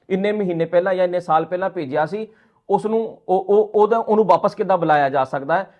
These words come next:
ਪਰ ਹੁਣ ਖਬਰਾਂ ਇਹ ਆਉਣੀਆਂ ਸ਼ੁਰੂ ਹੋ ਗਈਆਂ ਨੇ, ਜਦੋਂ ਇਮੀਗ੍ਰੇਸ਼ਨ ਦਫ਼ਤਰਾਂ ਵਾਲਿਆਂ ਨਾਲ ਗੱਲ ਕੀਤੀ ਆ, ਕਹਿੰਦੇ ਹੁਣ ਤਾਂ ਮਾਂ-ਬਾਪ ਆ ਕੇ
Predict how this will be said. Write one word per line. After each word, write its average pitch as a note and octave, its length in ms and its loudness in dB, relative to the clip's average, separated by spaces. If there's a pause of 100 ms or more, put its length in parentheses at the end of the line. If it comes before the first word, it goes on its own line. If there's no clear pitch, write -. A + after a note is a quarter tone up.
(120)
ਪਰ G3 120 2
ਹੁਣ A3 240 4
ਖਬਰਾਂ G#3 380 0
ਇਹ A#3+ 160 0
ਆਉਣੀਆਂ G3 200 -2
ਸ਼ੁਰੂ G3+ 220 -4
ਹੋ F3 120 0
ਗਈਆਂ E3+ 180 0
ਨੇ, G3+ 80 -6
ਜਦੋਂ G#3 220 -4
ਇਮੀਗ੍ਰੇਸ਼ਨ F#3+ 520 -4
ਦਫ਼ਤਰਾਂ F#3+ 300 -2
ਵਾਲਿਆਂ G3 220 2
ਨਾਲ F#3 180 0
ਗੱਲ D#3 200 0
ਕੀਤੀ E3 280 -6
ਆ, G#3 80 -2
ਕਹਿੰਦੇ G3+ 260 -4
ਹੁਣ F#3 240 -2
ਤਾਂ G#3+ 140 0
ਮਾਂ-ਬਾਪ E3+ 400 0
ਆ D#3+ 200 4
ਕੇ A3 280 -4